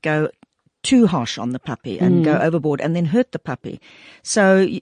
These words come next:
Speaker 1: there is a balance. You've got to watch it and let the older dogs take over and tell the puppy what's involved. But you can also just say, "Now, gently, you know, be gentle and praise them when they're being good, the older dog, and tell the puppy, 'No, no, leave the older dog alone.'"
Speaker 2: Mm.
Speaker 1: It, it's,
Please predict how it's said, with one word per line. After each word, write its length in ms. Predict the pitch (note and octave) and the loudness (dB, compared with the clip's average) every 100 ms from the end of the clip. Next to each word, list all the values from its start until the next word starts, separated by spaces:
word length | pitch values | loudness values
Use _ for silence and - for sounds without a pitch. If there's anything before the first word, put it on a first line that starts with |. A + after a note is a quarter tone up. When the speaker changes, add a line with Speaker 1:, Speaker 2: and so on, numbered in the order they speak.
| - | -6
Speaker 1:
there 140 | A3 | -4
is 200 | - C4 | -2 -2
a 60 | G#3+ | 0
balance. 480 | E3 D#3 G#3 - | 0 0 -2 -4
You've 80 | F3+ | -4
got 80 | F3 | -2
to 80 | D#3+ | -2
watch 320 | D#3+ E3+ - | -2 -4 -6
it 100 | D#4+ | -8
and 160 | E3 D3 | -4 0
let 280 | D3+ F#3+ | 0 0
the 100 | - | -2
older 240 | G3+ F3 E3 | -4 -4 -2
dogs 340 | D#3 C#3+ - | -2 -2 -4
take 300 | - C#3 - | -6 -4 -2
over 340 | C3+ C3 D#3+ D3 | -2 -2 -2 -2
and 180 | C3 - | -4 -6
tell 200 | D#3 C3 | -6 -6
the 60 | B2+ | -6
puppy 300 | D3 - F#2 | -8 -8 -8
what's 240 | A#2+ - | -8 -8
involved. 500 | A#2+ C3+ C3 B2 - - - - _ | -6 -4 -4 -6 -10 -20 -20 -20 _
But 200 | F3 - | -6 -2
you 120 | G3 | -2
can 160 | - E3+ | 0 -2
also 240 | F3 F3 | -4 -6
just 200 | F3 E3 | -8 -6
say, 100 | D#3 | -4
"Now, 140 | C#3+ C3 | -4 -4
gently, 640 | - C3 B2 E3+ A#3+ D4+ - | -2 -2 -2 0 0 -2 -4
you 80 | C#3+ | -6
know, 180 | C3+ F#3 | -4 -6
be 120 | - G3+ | -8 -6
gentle 600 | D3 C3 C#3+ G3+ C#4 C#4+ - - _ | -2 -2 -2 0 -2 -4 -12 -20 _
and 160 | B2 B2 | -10 -6
praise 320 | C#3 D3 D#3+ | -2 0 0
them 160 | F3+ E3+ | -2 -2
when 140 | E3 | -2
they're 120 | E3+ | -4
being 380 | E3+ F3 F3+ F3 | -8 -6 -6 -2
good, 340 | D#3+ G3 G#3 | 0 0 -2
the 120 | D#3+ D3 | -6 -6
older 240 | D3+ D#3+ | -6 -8
dog, 320 | D#3+ E3 A#3+ - - - | -6 -6 -6 -14 -14 -6
and 180 | C3 B2 | -4 -4
tell 160 | D3 | -4
the 60 | D#3 | -4
puppy, 300 | - D#3 E3 | -4 -4 -2
'No, 120 | D3 | -2
no, 200 | D#3+ F3+ - | 0 0 -2
leave 240 | C3+ D3+ | -4 -4
the 80 | E3+ | -2
older 240 | F3 F#3 F#3+ | -2 -2 -2
dog 160 | F#3 | -2
alone.'" 400 | G#3 E3 E3 A#3+ - | 0 0 0 -4 -2
Speaker 2:
Mm. 300 | G3 F3 E3+ - _ _ | 0 0 0 -6 _ _
Speaker 1:
It, 240 | E3+ - - | -8 -8 -6
it's, 200 | F3 | -6